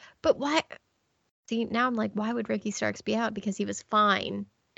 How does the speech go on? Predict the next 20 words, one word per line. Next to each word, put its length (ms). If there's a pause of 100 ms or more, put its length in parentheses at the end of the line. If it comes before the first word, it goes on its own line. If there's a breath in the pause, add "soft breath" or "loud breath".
(540)
And 160
then 120
what 160
has 120
he 80
been 180
doing? 440 (120)
But 240 (920)
I 60
guess 200
you 60
never 180
know. 200 (380)
We 80
don't 140
watch 400 (500)
the 120
internet 380
shows, 480
so 240